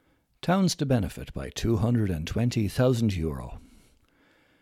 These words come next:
Carlow's rural towns and villages are to benefit from over two hundred thousand euro to enhance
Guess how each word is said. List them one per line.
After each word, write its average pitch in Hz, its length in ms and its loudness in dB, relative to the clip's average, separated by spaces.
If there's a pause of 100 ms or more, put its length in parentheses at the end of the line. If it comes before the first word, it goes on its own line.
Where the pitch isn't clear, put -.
(340)
Carlow's 101 580 2
rural 113 440 2
towns 110 480 0
and 85 140 0
villages 110 500 0
are 82 120 -6
to - 100 -10
benefit 123 460 0
from 101 200 -2
over 110 300 2
two 147 240 2
hundred 135 320 4
thousand 123 420 4
euro 110 440 4
to 113 140 0
enhance 110 520 0